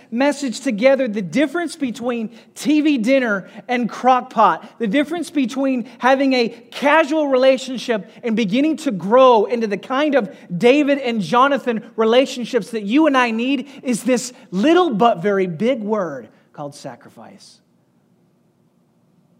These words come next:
See, most of us get to a place in our life where we're simply unwilling to sacrifice the things that we find important to have the relationships that we actually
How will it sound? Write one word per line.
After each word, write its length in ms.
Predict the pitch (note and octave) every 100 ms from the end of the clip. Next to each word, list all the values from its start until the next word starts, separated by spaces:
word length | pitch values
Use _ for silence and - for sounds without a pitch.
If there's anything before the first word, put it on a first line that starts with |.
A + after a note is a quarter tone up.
| _ _ A#3
See, 180 | - D4+
most 460 | C#4 D#4+ F4+ -
of 100 | F4+
us 160 | D#4 F#3+
get 280 | F3 E4 C#4+
to 160 | C#4+
a 60 | B3
place 520 | F#3+ A#3+ D4 D4 - - -
in 140 | B3
our 100 | B3+
life 340 | B3 C4+ D4 C#4
where 80 | A#3
we're 180 | A#3
simply 580 | A3+ - D#4+ - C4+ A#3 - - -
unwilling 1000 | D4+ E4+ E4 E4 - E3+ B3+ D#4+ D4 B3
to 120 | A3
sacrifice 840 | - D4 D#4 D#4 C#4 - A#3 G#3 -
the 120 | G3+
things 480 | A3 C4 C#4 C4 - - -
that 120 | A3+
we 160 | C#4
find 400 | C#4 C4+ C4 C4
important 640 | A#3 F#3+ - C#4 G#3+ G3 - _ _
to 80 | A3+
have 220 | G#3+ G#3
the 80 | G3+
relationships 840 | F3 G3 C4 - F#3+ - D#3+ - _ _
that 80 | D3+
we 160 | C#3+ C#3
actually 560 | F#3+ G3 C#3 A#2+ A2